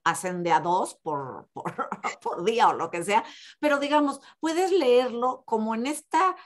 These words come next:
esta, esta cuestión de un capítulo por día llegar al veinticuatro, como tipo el, como tipo los calendarios de Adviento,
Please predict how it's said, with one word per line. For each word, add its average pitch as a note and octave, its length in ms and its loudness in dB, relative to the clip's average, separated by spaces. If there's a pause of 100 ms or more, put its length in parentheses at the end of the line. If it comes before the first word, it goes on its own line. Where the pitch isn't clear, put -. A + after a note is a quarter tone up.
(160)
esta, B3+ 400 -2
esta C4+ 360 -6
cuestión A#3+ 400 -2
de A#3+ 120 4
un B3 220 0
capítulo B3 640 -2
por F#3 220 -2
día A#3 280 0
llegar G3 340 0
al A#3 140 0
veinticuatro, A3 720 -2
como G#3+ 240 -4
tipo C#4+ 280 -2
el, A4+ 60 4 (340)
como A#3 260 2
tipo D4 240 -4
los G#4 160 0
calendarios G#3+ 640 0
de A#3+ 80 0
Adviento, F3+ 680 -4